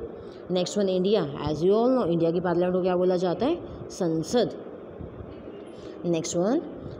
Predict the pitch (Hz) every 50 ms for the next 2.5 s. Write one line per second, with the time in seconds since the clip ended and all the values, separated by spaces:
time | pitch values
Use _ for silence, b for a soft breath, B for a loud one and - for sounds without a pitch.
0 | - - 185 185 226 226 - - 262 254 240 240 208 202 220 202 190 175 147 143
1 | 160 180 240 302 - - - - - - - - - - - 202 220 233 226 226
2 | 220 226 220 180 180 196 175 165 151 147